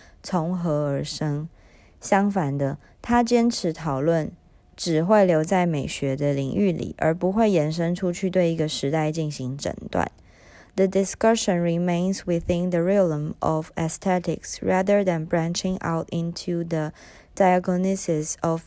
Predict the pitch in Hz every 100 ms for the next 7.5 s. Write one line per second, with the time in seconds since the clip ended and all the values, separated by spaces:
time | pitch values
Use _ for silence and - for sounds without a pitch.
0 | - 175 - 220 214 - - - _ _
1 | - - - _ _ _ _ - - _
2 | - _ - - - - - - - -
3 | _ - 302 294 190 208 202 175 160 175
4 | 214 226 220 202 208 202 - 190 185 -
5 | 156 151 165 - 202 160 156 180 196 202
6 | 196 - 180 180 160 180 175 180 180 160
7 | 151 143 156 - 180